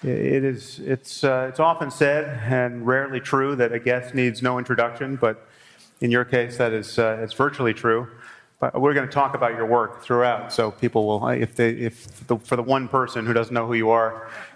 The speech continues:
you will understand at the, at the end of the hour. But I guess by way of introduction, I, I just wanna ask, but what, what is the worst thing about winning the Nobel Prize?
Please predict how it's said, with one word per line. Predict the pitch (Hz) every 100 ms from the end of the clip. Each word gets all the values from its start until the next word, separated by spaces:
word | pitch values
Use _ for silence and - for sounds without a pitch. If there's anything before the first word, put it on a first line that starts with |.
| -
you | 123
will | 117 113
understand | 110 104 123 117 113
at | 110 107
the, | 107 92
at | 131 120
the |
end | 117
of | 113
the | 110
hour. | 120 120 104 98
But | 117 113 - - - - - _ -
I | 127
guess | 143
by | 143 135
way | 131
of | 135
introduction, | 127 123 127 127 117
I, | 113 120
I |
just | 117 135
wanna | 117
ask, | 113 113
but | - 127
what, | 123 175
what | 160 185
is | 180
the |
worst | 127 110 127 143 -
thing | - - 123 113 107 104 - _ _ _
about | 131 113 113 113
winning | 117 113 107 95
the | 107
Nobel | 107 104 101
Prize? | 107 101 101